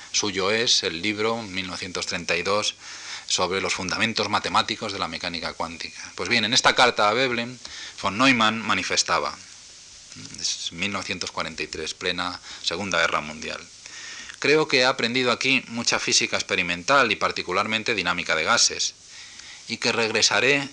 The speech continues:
siendo un hombre mejor e impuro. También he desarrollado un obsceno interés en las técnicas computacionales". Se había convertido, pues, eh, en una persona mejor,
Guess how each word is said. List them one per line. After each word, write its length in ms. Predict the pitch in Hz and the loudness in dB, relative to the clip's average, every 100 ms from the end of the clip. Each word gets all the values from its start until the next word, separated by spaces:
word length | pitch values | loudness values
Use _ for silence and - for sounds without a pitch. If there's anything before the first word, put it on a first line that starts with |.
| - | -2
siendo 560 | - 127 143 123 113 | 0 2 2 2 2
un 180 | - 123 | 2 0
hombre 300 | 139 135 120 | 0 2 0
mejor 520 | 110 95 - 131 123 - - - - - - | 0 0 4 4 2 -4 -14 -20 -20 -16 -4
e 120 | 104 | -2
impuro. 460 | 98 90 123 127 - - - - - - - - - - - | -2 -4 -2 -2 -4 -10 -18 -20 -20 -18 -18 -16 -16 -8 -4
También 260 | 101 113 | 0 2
he 60 | 127 | 4
desarrollado 640 | 123 117 101 104 147 127 | 4 4 2 4 4 4
un 240 | 95 87 107 | 0 -2 -2
obsceno 340 | 107 - 117 | 0 0 0
interés 600 | 104 92 101 131 - - - - | -2 -2 0 2 2 0 -4 -8
en 80 | 98 | -4
las 160 | 90 | -2
técnicas 500 | 120 110 120 104 107 | -4 -4 -6 -2 -2
computacionales". 1000 | - 95 87 87 - 85 85 90 71 - - - - - - - - - - - | -2 -6 -6 -6 -4 -4 -2 -4 -4 -6 -10 -20 -20 -20 -20 -18 -18 -16 -18 -8
Se 140 | - 107 | -2 2
había 260 | 135 160 | 4 4
convertido, 640 | 151 151 135 127 156 151 - | 2 0 2 4 4 4 4
pues, 260 | 165 - | 4 4
eh, 520 | 135 110 98 95 104 - | 4 0 -4 -4 -4 -2
en 120 | 113 | 2
una 140 | 139 | 2
persona 300 | 131 - 113 | 4 4 2
mejor, 460 | 95 95 151 - | 0 2 4 2